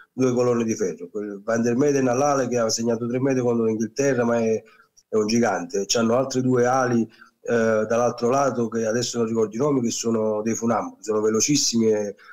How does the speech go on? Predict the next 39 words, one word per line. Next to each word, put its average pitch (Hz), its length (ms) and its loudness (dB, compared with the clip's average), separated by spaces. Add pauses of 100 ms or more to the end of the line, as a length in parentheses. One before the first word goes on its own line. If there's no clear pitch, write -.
(140)
a 107 140 -4
passare, - 760 -6
davanti 135 460 0
sono, 117 840 -2 (180)
sono 127 260 0
completi. 110 500 -2
Secondo 160 380 2
me 139 340 2
la 123 120 -2
Scozia 127 400 -4
è 135 40 2
una 139 120 2
delle 120 180 -2
migliori 120 300 0
squadre 104 360 -4
di 101 80 -8
questo 104 260 -8
Sei 104 140 -4
Nazioni, 95 440 -6 (300)
insieme 113 360 0
all'Irlanda, 101 600 -4 (460)
eh, 101 1040 2 (120)
e 123 160 0
quindi 165 300 4
penso 123 320 0
che 120 100 0
sia 127 180 0
una 123 120 2
partita 123 380 0
difficilissima 117 840 -2 (400)
come 117 220 0
quella 113 220 2
con 113 100 2
la 104 100 2
Francia, - 400 -4 (300)
se - 140 0
non 127 200 4
di 117 120 0
più, 87 240 -8